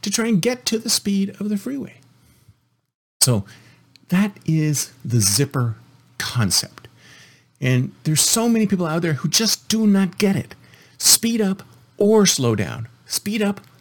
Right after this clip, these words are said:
or slow down. You are slipping in to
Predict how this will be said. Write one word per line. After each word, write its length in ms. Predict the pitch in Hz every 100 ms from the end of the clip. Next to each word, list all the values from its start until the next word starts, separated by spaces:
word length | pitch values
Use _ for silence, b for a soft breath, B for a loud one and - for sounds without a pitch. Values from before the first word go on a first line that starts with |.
| _ -
or 240 | 196 208
slow 300 | 202 160 117
down. 320 | 90 69 - - _ 123
You 360 | 160 220 214 -
are 400 | 170 165 160 160 _ _ _ _ _ _ _ _ _ _ _ -
slipping 400 | - 170 175 185
in 360 | 170 127 101 123 - _ _ _ _ _ -
to 380 | 139 135 139